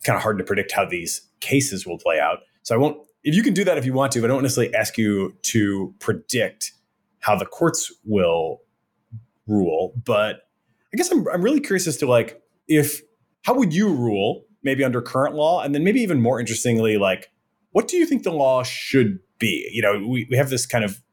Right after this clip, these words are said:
congressional paralysis that, uh, unfortunately leaves us, I think, in a, a spot all too often where we're like, "Well, we couldn't hope for any new, you know,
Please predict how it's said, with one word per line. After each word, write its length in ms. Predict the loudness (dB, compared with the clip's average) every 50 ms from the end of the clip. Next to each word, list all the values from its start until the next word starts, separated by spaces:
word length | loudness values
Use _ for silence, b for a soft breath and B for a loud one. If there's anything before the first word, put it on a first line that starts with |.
| _ _ -4
congressional 880 | -2 0 2 2 0 0 0 0 2 2 2 2 2 0 -2 -4 -6 _ _ _ _ _ _ _ _
paralysis 720 | -6 -2 0 0 0 0 -2 -4 -4 -2 -4 -4 -4 -2
that, 200 | -2 -2 -2 -2 -4 -4 -2
uh, 100 | -2 0 2
unfortunately 500 | 2 2 2 2 0 0 0 -2 0 0
leaves 240 | 0 0 0 0 0
us, 140 | -2 -2 -2
I 60 | -4
think, 200 | -4 -4 -4 -4
in 80 | -4
a, 180 | -4 -4 -6 -6 -8 -8
a 40 | -6
spot 280 | -6 0 2 2 2 2
all 120 | 0 -2 -2
too 180 | 0 0 2
often 300 | 2 2 0 0 -2 -2
where 120 | 0 -2 0
we're 160 | 0 0 0
like, 300 | 0 0 -2 -2 -8 -14 b b b b b b b b b b -2
"Well, 100 | 0 0
we 100 | 0 2
couldn't 220 | 2 2 2 2 2
hope 220 | 0 0 -2 -2
for 80 | -2 -2
any 140 | 0 -2 -2
new, 400 | -2 0 2 2 2 2 0 -2
you 140 | -4 -4 -2
know, 300 | 0 0 0 -2 -4